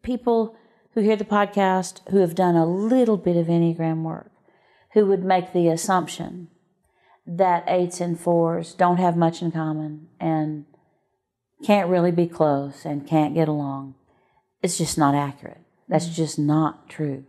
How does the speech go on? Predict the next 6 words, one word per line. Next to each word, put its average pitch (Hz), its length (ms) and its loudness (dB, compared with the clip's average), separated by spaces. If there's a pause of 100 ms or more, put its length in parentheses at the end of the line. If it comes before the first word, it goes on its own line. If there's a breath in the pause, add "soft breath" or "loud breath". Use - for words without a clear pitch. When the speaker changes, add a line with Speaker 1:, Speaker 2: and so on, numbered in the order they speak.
(340 soft breath)
Speaker 1:
because 165 680 -2 (440 soft breath)
you 196 140 4
have 175 240 2
authenticity 170 760 0
in 180 140 -2
common. 175 480 -6